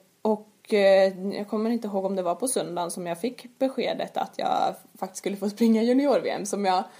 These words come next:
jag tror till och med att jag frågade Susie då, "Ja, ja, tack, vad roligt,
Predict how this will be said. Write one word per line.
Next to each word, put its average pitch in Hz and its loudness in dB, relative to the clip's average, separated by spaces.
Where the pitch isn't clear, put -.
jag 208 0
tror 311 0
till 208 -4
och 185 -6
med 190 0
att 190 -4
jag 175 -2
frågade 220 2
Susie 190 -4
då, 170 -4
"Ja, 269 0
ja, 392 0
tack, 381 -2
vad 339 -2
roligt, 294 0